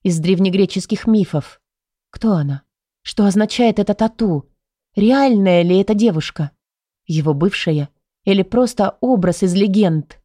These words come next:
Жадно изучаю карту на теле Коула. Целый клад нерассказанных историй. Словно личный дневник, как у моего отца. "Это личный дневник, милая.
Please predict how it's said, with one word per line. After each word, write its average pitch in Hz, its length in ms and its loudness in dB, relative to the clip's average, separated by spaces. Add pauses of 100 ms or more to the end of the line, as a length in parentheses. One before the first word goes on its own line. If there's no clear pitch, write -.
(540)
Жадно 165 420 0
изучаю 160 440 -2
карту 185 340 -2
на 170 140 0
теле 175 300 -2
Коула. 156 580 -2 (600)
Целый 262 600 0
клад 202 640 -4
нерассказанных 175 800 -2
историй. 160 680 -6 (480)
Словно 190 340 0
личный 202 420 0
дневник, 220 720 0 (440)
как - 280 -8
у - 20 0
моего 175 360 0
отца. 185 420 -4 (920)
"Это 135 440 -2
личный 143 420 -2
дневник, 156 540 -4
милая. 127 500 -2